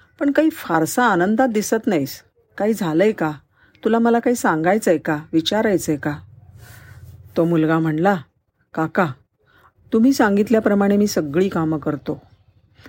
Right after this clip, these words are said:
वायफळ बडबड करत नाही, बढाया मारत नाही, सुट्ट्या घेत नाही. फॅक्टरीमधल्या सगळ्या मशीनची दुरुस्ती मला करता येते.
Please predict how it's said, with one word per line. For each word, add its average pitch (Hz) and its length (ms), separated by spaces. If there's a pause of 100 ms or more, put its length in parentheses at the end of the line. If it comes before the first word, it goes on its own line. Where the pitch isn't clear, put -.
(180)
वायफळ 170 440
बडबड 160 360
करत 151 340
नाही, 147 360 (380)
बढाया 180 420
मारत 147 340
नाही, 147 340 (380)
सुट्ट्या 214 460
घेत 214 300
नाही. 151 280 (680)
फॅक्टरीमधल्या 202 760
सगळ्या 185 600
मशीनची 185 500
दुरुस्ती 165 420
मला 170 200
करता 160 400
येते. 143 300